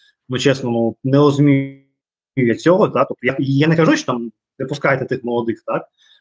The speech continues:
Але, ну, давай так, приклади того, що Андреа Пірло і, е, Френка Лемпарда у Челсі мали б навчити, що, панове, ну, знайти свого Гвардіолу — це круто,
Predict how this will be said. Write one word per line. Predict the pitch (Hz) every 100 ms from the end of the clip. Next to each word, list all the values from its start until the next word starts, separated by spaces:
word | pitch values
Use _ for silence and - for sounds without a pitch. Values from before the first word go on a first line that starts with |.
| _
Але, | 110 120 135 123 113 - _ _
ну, | 131 113 117 113 _ _ _ _ _ _
давай | 135 127
так, | 135 135 113 -
приклади | 160 160 135
того, | 131 123 135
що | 127
Андреа | 123 131
Пірло | 123 165 160 131 123
і, | 120
е, | 113 110 113 110 -
Френка | - 147 139 131
Лемпарда | 135 131 123 117
у | 117
Челсі | - 139 139
мали | 113 117
б | -
навчити, | 113 - 131 107
що, | - - - _ _ _ _ _
панове, | 117 117 107
ну, | 101 95 _ _ _ _ _ _ _ -
знайти | 135 160 170 247
свого | 175 185
Гвардіолу — | 139 156 147 240 240 143
це | 165
круто, | - 156 123